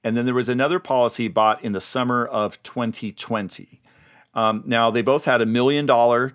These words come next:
death benefit if you die, which is what a, a life insurance policy is. So that would go to, um, to the beneficiaries, his, his family. Um, but then it has an exclusion, which is pretty common in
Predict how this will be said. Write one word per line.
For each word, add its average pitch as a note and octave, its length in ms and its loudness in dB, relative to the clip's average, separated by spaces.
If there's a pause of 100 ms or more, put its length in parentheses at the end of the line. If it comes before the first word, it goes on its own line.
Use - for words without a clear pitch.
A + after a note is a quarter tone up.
(120)
death A#2 220 2
benefit F2+ 680 -6
if - 180 -8
you B2+ 80 -2
die, G2+ 360 -2
which A2 260 -6
is F#2+ 160 -10
what F#2 160 -4
a, F#2+ 240 -6
a G2 60 -8
life F2+ 240 -6
insurance G2 360 -12
policy F#2 600 -12 (200)
is. F#2 360 -8
So F#2 160 -6
that G#2 180 -4
would A2 140 -10
go F#2+ 180 -2
to, F#2 540 -10
um, F2+ 240 -8
to - 160 -10
the G2 80 -8
beneficiaries, F#2 920 -8
his, F#2+ 300 -14
his F2+ 220 -16
family. F2+ 500 -10 (960)
Um, C#3+ 320 2 (120)
but D3+ 300 6
then D#3 480 0 (340)
it C#3+ 220 0
has A#2 300 0
an C#3 80 -2
exclusion, D3+ 840 -2
which A#2 240 -2
is A#2+ 160 -2
pretty A#2+ 220 -4
common B2 400 0
in A2 360 -4